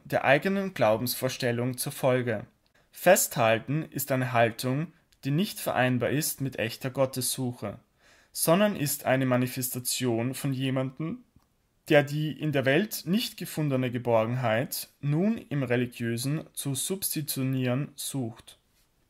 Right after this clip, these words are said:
Ein Mensch braucht nur einmal wirklich erfahren zu haben, was es heißt, den Versuch zu machen, eine andere Religion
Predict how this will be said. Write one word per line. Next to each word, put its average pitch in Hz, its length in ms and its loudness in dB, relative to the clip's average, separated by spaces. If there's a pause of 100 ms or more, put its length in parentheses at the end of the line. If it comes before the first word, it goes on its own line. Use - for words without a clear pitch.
(840)
Ein 170 200 4
Mensch 220 380 4
braucht 139 300 4
nur 151 260 0
einmal 123 680 2
wirklich 131 560 -4
erfahren 120 540 2
zu 120 180 -6
haben, 120 460 -2 (400)
was 151 240 4
es - 180 -4
heißt, 120 680 0
den 135 140 -2
Versuch 131 500 -4
zu - 160 -4
machen, 127 480 -2 (220)
eine 135 300 0
andere 196 560 0
Religion 131 720 0